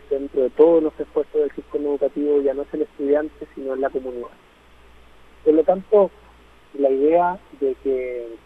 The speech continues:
la calificación individual, eh, pierde valor es una idea que ya está bastante presentada, eh, en estos documentos,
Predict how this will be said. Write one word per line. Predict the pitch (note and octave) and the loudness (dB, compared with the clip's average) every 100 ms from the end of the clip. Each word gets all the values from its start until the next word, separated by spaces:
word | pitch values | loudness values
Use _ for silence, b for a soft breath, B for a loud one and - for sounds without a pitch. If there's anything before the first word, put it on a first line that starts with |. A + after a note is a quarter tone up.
| - - - - | -20 -20 -14 -8
la | C3+ C#3 | -2 -2
calificación | C3+ B2+ - C#3+ - E3 D#3+ | -2 -6 -8 -8 -4 -4 -2
individual, | E3 D3+ C#3 C#3 C#3 D3+ D3+ C#3+ - - - - - - - | -2 -2 -2 2 4 4 4 0 -6 -20 -20 -20 -20 -18 -6
eh, | C3 B2+ | -4 -2
pierde | D3 D3+ D#3+ D#3+ | 4 4 4 2
valor | D3 C#3 D#3 E3+ - - - | 2 2 2 0 -4 -20 -10
es | - C#3+ | -8 -8
una | D#3+ D3+ | -8 -6
idea | C#3 D3 D#3 | -4 -2 -2
que | C#3+ B2+ | -4 -4
ya | C#3 | -4
está | - - D3 D3 C#3 B2 - - _ - | -6 -6 -6 -6 -10 -12 -14 -20 _ -12
bastante | A#2 - - C#3 C#3+ - E3 D#3+ D#3+ D3+ C#3+ C3 - _ _ _ - | -12 -8 -6 -6 -8 -6 -2 2 2 2 0 -8 -20 _ _ _ -12
presentada, | C#3 - A#2+ G#2+ - C3+ A2 - - - _ _ _ - | -12 -10 -14 -10 -4 -2 -2 -8 -18 -20 _ _ _ -8
eh, | A#2+ A#2 A#2 | -6 -6 -8
en | A#2+ | -12
estos | - A#2+ | -10 -8
documentos, | B2+ C3 C3 C3+ - E3 | -6 -6 -6 -6 -2 0